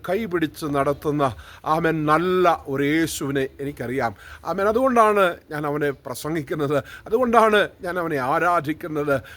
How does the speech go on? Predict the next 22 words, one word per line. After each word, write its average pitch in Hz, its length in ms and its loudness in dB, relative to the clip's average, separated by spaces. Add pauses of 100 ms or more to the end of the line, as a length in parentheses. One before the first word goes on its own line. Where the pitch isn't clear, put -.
(120)
പലപ്പോഴും, 208 580 2 (260)
ആമേൻ, 190 200 0 (100)
പലരും 202 360 2 (200)
മാറ്റി 180 400 0
നിർത്തിയപ്പോഴും, 139 640 -2 (280)
പലരും 208 320 4 (140)
തള്ളിക്കളഞ്ഞപ്പോഴും, 156 1080 -2 (380)
ആമേൻ, 190 220 4 (180)
മാറ്റി 220 460 0
നിർത്താതെ 175 580 2 (260)
നമ്മെ 156 220 0 (140)
വലംകരം 156 680 0
കൊണ്ട് 139 200 0 (320)
അവൻ്റെ 147 240 -4 (100)
മാറോട് 202 500 4 (160)
ചേർത്തണച്ച 160 680 -2 (360)
ആ 170 100 0 (120)
വലിയ 190 240 2 (160)
സ്നേഹത്തിൻ്റെ 160 720 -2
അരികത്തിലേക്കാണ് 143 720 0 (140)
നാം 123 120 -6 (160)
വന്നിരിക്കുന്നത്. 123 640 -6